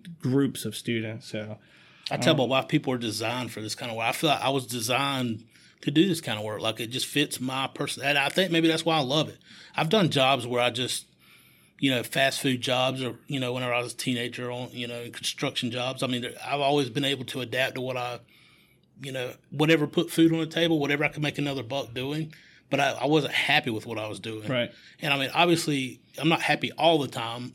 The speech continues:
Speaker 2: with what I'm doing now, but most of the time I am, and I love what I do.
Speaker 1: I'm jealous
Speaker 2: Not
Speaker 1: of that.
Speaker 2: Right?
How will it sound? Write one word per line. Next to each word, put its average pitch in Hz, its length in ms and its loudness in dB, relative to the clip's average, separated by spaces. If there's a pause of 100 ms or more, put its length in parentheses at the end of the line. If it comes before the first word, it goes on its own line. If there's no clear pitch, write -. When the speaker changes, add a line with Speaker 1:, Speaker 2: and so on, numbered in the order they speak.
Speaker 2:
with 131 160 -8
what 131 140 -4
I'm 113 100 -6
doing 117 220 -8
now, 113 180 -4
but 123 240 -10
most 156 420 4
of 135 80 -2
the 113 80 -6
time 131 220 -2
I 127 140 0
am, 156 160 0
and 127 100 0
I 135 40 2
love 147 280 2
what 143 160 -2
I 127 80 0
do. 123 300 -4 (380)
Speaker 1:
I'm 180 120 6
jealous 156 400 4
Speaker 2:
Not 110 80 -2
Speaker 1:
of 82 60 -8
that. - 160 -10
Speaker 2:
Right? 147 360 4